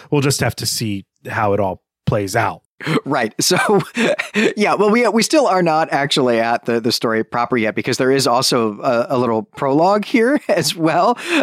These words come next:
Speaker 2: uh, but we will actually get to the story eventually. But right here, we've got this prologue where we've got, uh, a narrator, uh, who's going to go unnamed. It's gonna be largely unobtrusive, but this is a story that is told by someone who is aware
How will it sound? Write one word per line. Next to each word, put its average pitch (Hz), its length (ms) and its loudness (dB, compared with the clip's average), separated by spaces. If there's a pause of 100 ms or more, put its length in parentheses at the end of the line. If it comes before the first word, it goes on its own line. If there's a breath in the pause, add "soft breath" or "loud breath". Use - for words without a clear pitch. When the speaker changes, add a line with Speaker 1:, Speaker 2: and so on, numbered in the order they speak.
Speaker 2:
uh, 147 140 2
but 151 100 2
we 165 120 4
will 170 140 4
actually 135 260 0
get 120 180 -2
to 123 40 -2
the 117 100 -2
story 123 220 0
eventually. 117 320 -2
But 123 140 0
right 175 260 0
here, 151 200 -2
we've 131 140 0
got 131 140 0
this 113 120 -2
prologue 131 340 0
where 113 120 0
we've 107 160 -4
got, 110 280 -2
uh, 113 160 0
a 113 80 -2
narrator, 160 540 0 (280 loud breath)
uh, 143 140 2
who's 175 160 4
going 262 320 0
to 220 100 2
go 165 500 2
unnamed. 156 560 2
It's - 80 -6
gonna 156 120 -2
be 139 160 2
largely 123 680 0 (240)
unobtrusive, 120 1040 -2
but 135 380 -4
this 147 500 0
is 170 160 2
a 180 60 2
story 131 360 0
that 117 140 0
is 117 140 -2
told 170 480 2
by 120 120 0
someone 113 460 0
who 143 220 2
is 147 120 2
aware 131 480 0